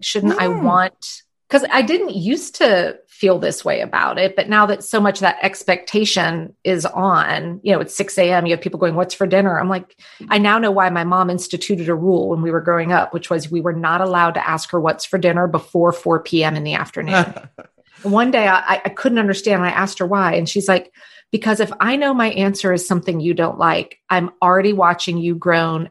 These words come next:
Speaker 1: at eight o'clock in the morning, knowing that now I'm gonna give up all this time to make something that you're already unhappy about." <laughs>
Speaker 2: Yeah.
Speaker 1: Like,
Speaker 2: Yeah.
Speaker 1: you know,
Speaker 2: No.
Speaker 1: that's valid.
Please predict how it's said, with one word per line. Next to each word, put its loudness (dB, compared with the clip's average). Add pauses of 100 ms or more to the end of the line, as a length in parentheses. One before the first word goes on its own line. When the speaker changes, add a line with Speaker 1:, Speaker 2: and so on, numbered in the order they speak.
Speaker 1:
at -4
eight 2
o'clock 0
in -4
the -4
morning, -6
knowing 0 (220)
that 0
now 2
I'm 2
gonna 0
give -2
up -2
all 6
this 0
time 2
to -2
make -2
something -2
that -4
you're 2
already 0
unhappy -6
about." -4 (100)
<laughs> -6
Speaker 2:
Yeah. -4 (260)
Speaker 1:
Like, 2
Speaker 2:
Yeah. 0
Speaker 1:
you 0
know, 0
Speaker 2:
No. 2
Speaker 1:
that's 0
valid. 0